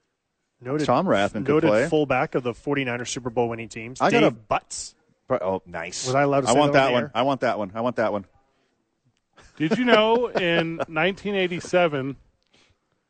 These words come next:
Speaker 3: the lead linger, the lead leader in quarterback sacks with twenty-one was one Reggie White? And he's
Speaker 2: <gasps>
Speaker 3: right here in my hand.
Speaker 2: Ooh, good job, Reggie
Speaker 1: I got it.
Speaker 2: White.
Speaker 1: Dexter Manley might have been very close, though.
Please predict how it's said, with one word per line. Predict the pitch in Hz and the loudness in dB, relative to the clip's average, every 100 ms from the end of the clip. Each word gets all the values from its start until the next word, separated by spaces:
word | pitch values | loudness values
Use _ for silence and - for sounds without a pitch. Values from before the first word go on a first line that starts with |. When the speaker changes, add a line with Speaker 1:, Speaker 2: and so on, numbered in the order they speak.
| _ - | _ -2
Speaker 3:
the | 143 | 0
lead | 160 208 | 2 2
linger, | 196 170 175 185 196 202 - | 2 2 2 2 0 0 -4
the | 147 | -4
lead | 147 170 165 | 0 -2 -2
leader | 156 160 160 165 170 | 0 2 2 2 2
in | 147 160 147 143 | 0 -2 0 0
quarterback | 151 165 170 170 | 0 2 2 0
sacks | - 139 139 - | 0 -2 -2 -4
with | 143 | -10
twenty-one | - 165 165 147 147 143 131 - _ _ - | -8 -4 -2 0 0 0 -4 -10 _ _ -8
was | 139 | -4
one | 156 165 160 143 _ | 0 0 0 -4 _
Reggie | 135 131 120 127 | -4 -4 -4 -6
White? | 107 104 92 - _ - | -6 -6 -8 -16 _ 0
And | |
he's | 233 262 254 233 | 4 4 4 0
Speaker 2:
<gasps> | |
Speaker 3:
right | - | -2
here | 123 | 2
in | 160 | 4
my | 247 | 6
hand. | 262 | 6
Speaker 2:
Ooh, | 247 214 185 165 147 135 113 | 6 6 6 6 6 4 4
good | 160 202 | 2 2
job, | 113 113 147 131 | 0 -4 -2 2
Reggie | 139 170 120 | 2 0 -4
Speaker 1:
I | 98 90 | -4 0
got | 120 156 | 2 4
it. | 208 208 180 135 113 95 | 2 4 4 4 2 0
Speaker 2:
White. | 87 - 139 | -6 -14 -14
Speaker 1:
Dexter | 120 208 - - 208 | -2 -2 0 0 2
Manley | 160 185 247 196 | 4 4 4 2
might | 151 165 | 2 4
have | 170 | 4
been | 147 | 2
very | 135 160 | 2 0
close, | 147 160 208 - | 0 0 0 0
though. | 127 127 | -2 -2